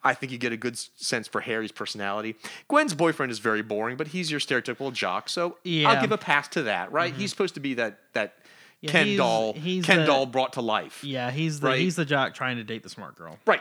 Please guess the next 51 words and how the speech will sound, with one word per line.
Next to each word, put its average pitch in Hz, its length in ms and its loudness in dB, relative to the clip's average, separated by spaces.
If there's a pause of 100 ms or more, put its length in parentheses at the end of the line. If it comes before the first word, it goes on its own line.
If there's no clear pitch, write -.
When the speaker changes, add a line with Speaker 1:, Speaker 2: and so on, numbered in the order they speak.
Speaker 2:
Pretty 107 140 -10
much. 76 260 -18 (200)
<laughs> - 200 -4
Speaker 1:
Um, 160 180 6
you 180 60 0
get 180 120 6
a - 20 -8
good 151 100 2
Stace-, 151 400 0
you 143 120 -4
get 139 120 2
a 127 40 0
good 131 180 -2
sense 131 200 -2
for 120 140 -2
Sta-, 123 280 0
Captain - 300 -6
Stacy's 117 380 -4
personality. 135 640 -4
Speaker 2:
Mm-hmm. - 720 -10
Speaker 1:
Um, 165 380 0 (640)
I 131 80 10
thought 139 160 0
the 135 40 -4
dialogue 123 400 0
was 147 140 -4
well 143 160 6
written. 156 400 -2
Speaker 2:
Yeah. 165 240 -8 (100)
Speaker 1:
It 151 120 0
had 131 120 6
a 123 40 2
nice 110 200 -4
flow 127 300 -2
to 156 220 -2
it. 214 180 -4
I 147 40 -10
Speaker 2:
Mm-hmm. 143 100 -2
Speaker 1:
thought 165 160 0
the 147 60 0
story 151 280 4
itself 127 380 0
had 208 120 0
a 180 40 0
nice 123 200 0
flow 113 260 -2
to 127 200 -4
it, - 120 -8
Speaker 2:
Yeah. 117 100 -4
Speaker 1:
transitioned 107 360 -4
well. 113 460 -2